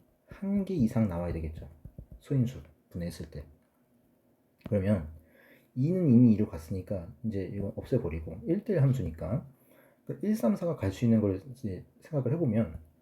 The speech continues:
일, 삼, 사, 요 일, 삼, 사, 자, 요 이도 이제 가-, 갔으니까 됐고 요 일, 삼, 사가 갈 수 있는 곳이 요 사랑 육을 적어도 한 개 이상 포함을 해야 되겠죠. 그죠?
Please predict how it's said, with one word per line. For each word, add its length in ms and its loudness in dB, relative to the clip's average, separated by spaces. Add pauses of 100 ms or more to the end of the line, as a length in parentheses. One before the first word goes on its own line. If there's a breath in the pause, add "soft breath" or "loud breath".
(400 soft breath)
일, 200 -2
삼, 240 -4
사, 240 -4 (320)
요 400 2
일, 280 0
삼, 260 -4
사, 340 -6 (180)
자, 160 -10
요 80 -6 (140)
이도 240 2
이제 160 2
가-, 120 -14 (800)
갔으니까 680 -2
됐고 320 -6 (680 soft breath)
요 100 0
일, 200 2
삼, 220 -4
사가 260 0
갈 180 0
수 140 -4
있는 160 4
곳이 320 0 (1000 soft breath)
요 140 2
사랑 720 -4
육을 420 0
적어도 360 -2
한 140 2
개 80 2
이상 260 4
포함을 360 -2
해야 100 0
되겠죠. 420 -4 (240)
그죠? 260 -4